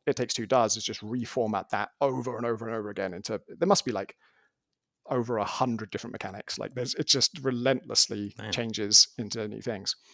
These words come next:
Speaker 1: And some of them, um, are pretty cool. I think what, my favorite might just be the magnets, which is a weird one because most of the time it's very asymmetrical. One of you gets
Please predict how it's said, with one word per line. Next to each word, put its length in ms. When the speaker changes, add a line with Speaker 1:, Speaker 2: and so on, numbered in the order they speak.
Speaker 1:
And 120
some 140
of 60
them, 340
um, 480
are 80
pretty 200
cool. 260
I 40
think 180
what, 100
my 100
favorite 280
might 160
just 160
be 60
the 100
magnets, 720
which 160
is 120
a 40
weird 200
one 120
because 320
most 200
of 60
the 40
time 440
it's 140
very 280
asymmetrical. 520
One 140
of 60
you 80
gets 320